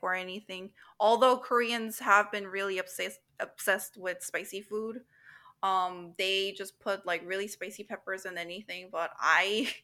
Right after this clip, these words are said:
<laughs> I mean, it's nice, but I wouldn't do that every day. Uh, so 된장국 is something really easy. So of course you start with, um, your, like, regular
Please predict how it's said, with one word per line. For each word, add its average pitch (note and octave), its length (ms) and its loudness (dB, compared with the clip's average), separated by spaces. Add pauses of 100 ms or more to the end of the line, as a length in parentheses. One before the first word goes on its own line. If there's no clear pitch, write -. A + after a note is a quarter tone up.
(260)
<laughs> - 400 0
I C4+ 80 12
mean, D4+ 220 6
it's C4+ 220 0
nice, C#4 440 6
but - 160 6
I G3+ 200 8
wouldn't G#3 440 -4
do F#3+ 160 -8
that F#3+ 260 2 (520)
every G#3+ 320 0
day. G#3 420 -4 (800)
Uh, F#3+ 180 0
so A#3 180 -2
된장국 D#4+ 720 2
is D#4 120 2
something E4+ 420 0
really C4+ 540 -2
easy. B3 840 -8 (720)
So B3+ 340 2
of A3 200 0
course C4+ 320 0
you A#3+ 100 -8
start A#3 560 -2
with, G3 420 -2 (460)
um, F3+ 600 -4 (460)
your, F3+ 300 -2
like, E3 200 -2
regular E3+ 340 -4